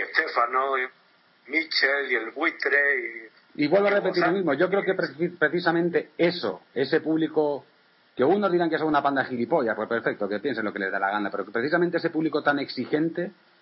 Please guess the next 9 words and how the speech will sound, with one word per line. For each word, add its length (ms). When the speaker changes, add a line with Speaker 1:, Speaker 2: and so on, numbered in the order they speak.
Speaker 2:
lo 140
que 100
consigue 320
es 100
que 140
nadie 480
baje 320
los 160
brazos. 340